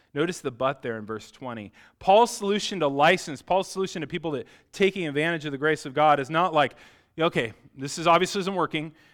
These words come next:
I know I told you that you're saved, not by your own works, but a little bit of a change.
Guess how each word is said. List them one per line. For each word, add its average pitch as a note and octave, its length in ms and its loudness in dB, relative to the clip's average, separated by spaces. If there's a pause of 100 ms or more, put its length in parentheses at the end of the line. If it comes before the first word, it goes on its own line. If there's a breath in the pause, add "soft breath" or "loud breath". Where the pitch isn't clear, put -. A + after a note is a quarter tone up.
(200 soft breath)
I C#3 100 -2
know D#3+ 100 2
I E3+ 100 4
told F3+ 320 -2
you F#3 120 -2
that F3 200 -2
you're F3+ 80 -6
saved, E3 500 -4
not C3+ 220 -2
by D#3 120 4
your F3 140 2
own F3 140 -4
works, D3 400 -6
but C3+ 420 -2 (440 soft breath)
a - 40 -20
little D#3 140 -6
bit A3+ 120 0
of A3 40 -4
a G#3+ 60 -4
change. F#3 560 -8